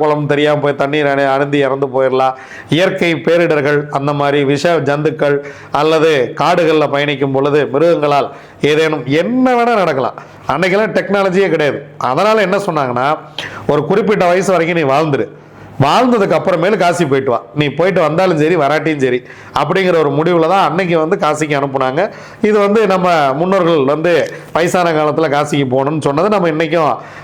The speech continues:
அப்படியே <clears throat> புடிச்சுக்கிட்டு இருக்கிறோம். காலத்துக்கு தகுந்தாற்போல் இன்னைக்கு தான் மாறிடுச்சுல்ல. கோயம்புத்தூர்ல ஃப்ளைட் ஏறினீங்கன்னா காலைல எட்டு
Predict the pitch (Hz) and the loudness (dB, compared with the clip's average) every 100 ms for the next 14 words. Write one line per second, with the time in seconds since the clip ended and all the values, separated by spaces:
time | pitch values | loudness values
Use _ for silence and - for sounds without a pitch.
0 | - 147 147 160 156 127 110 - - - | -4 -2 2 2 2 0 -2 -8 -10 -4
1 | 147 139 123 165 143 131 123 120 120 - | -2 -2 -2 0 0 0 0 0 -2 -12
2 | - - 175 233 214 202 190 196 196 185 | -8 0 2 2 2 2 0 2 2 2
3 | 190 175 160 175 156 170 165 131 123 127 | 0 -2 -2 0 0 2 0 0 0 2
4 | 131 - - - - 151 202 190 170 180 | 0 -4 -16 -8 0 2 2 0 0 2
5 | 170 151 160 190 185 170 147 117 113 143 | 2 2 0 2 2 2 0 0 0 0
6 | 175 156 156 185 160 156 | 0 0 2 2 2 0